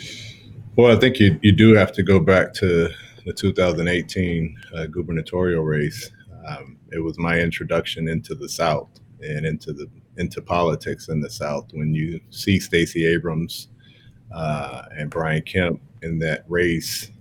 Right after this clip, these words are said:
and the fallout <laughs> as, as a result. And, you know, in a lot of ways, it was one of the silver linings. Uh, Stacey Abrams creates Fair Fight,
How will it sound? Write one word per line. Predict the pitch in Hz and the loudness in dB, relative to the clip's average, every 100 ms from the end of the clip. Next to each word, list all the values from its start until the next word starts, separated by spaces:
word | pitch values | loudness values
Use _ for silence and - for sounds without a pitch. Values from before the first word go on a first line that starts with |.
| - | -12
and | - 156 147 73 - - | -6 -2 -2 -4 -8 -8
the | 80 | -12
fallout | - - 82 82 78 76 - - - - | -8 2 4 6 4 0 -2 -12 -20 -12
<laughs> | 107 - 85 | -10 -8 -4
as, | 80 - | -6 -6
as | - 85 | -6 -4
a | 82 | -2
result. | 82 80 90 85 78 - - - | -2 0 2 2 2 -4 -20 -18
And, | 80 80 80 76 - - - - - - - - | -12 -8 -6 -6 -10 -16 -20 -20 -20 -20 -6 4
you | |
know, | 110 104 - | 6 6 6
in | 101 | 8
a | 95 | 8
lot | 101 120 | 8 8
of | 104 | 10
ways, | 90 87 | 8 8
it | 87 80 | 4 2
was | 82 | -2
one | 82 90 | 0 2
of | 85 | 2
the | 85 | 0
silver | - 95 87 | 0 0 2
linings. | 85 92 107 85 80 - - _ - - | 2 4 4 2 -2 -10 -18 _ -20 -20
Uh, | 76 - | -20 -16
Stacey | - 92 - 85 | -2 -2 -2 0
Abrams | 85 87 85 | 2 0 -2
creates | - 80 82 85 - | -8 -2 0 -2 -4
Fair | 87 82 | -2 -2
Fight, | - 80 82 76 | -2 -2 0 -2